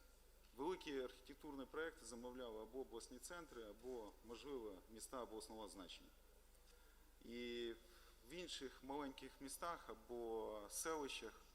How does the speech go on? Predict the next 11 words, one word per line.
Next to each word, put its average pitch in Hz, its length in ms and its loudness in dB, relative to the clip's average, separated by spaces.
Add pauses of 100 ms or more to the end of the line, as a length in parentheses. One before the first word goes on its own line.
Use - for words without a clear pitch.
це - 160 2
були 131 240 4
типові 139 380 2
проєкти, 139 440 4
які 110 180 -4
будувалися 117 680 2
під 127 100 -6
тим 131 240 -2
чи - 160 0
іншим 113 360 -2 (100)
типовим, 110 480 -2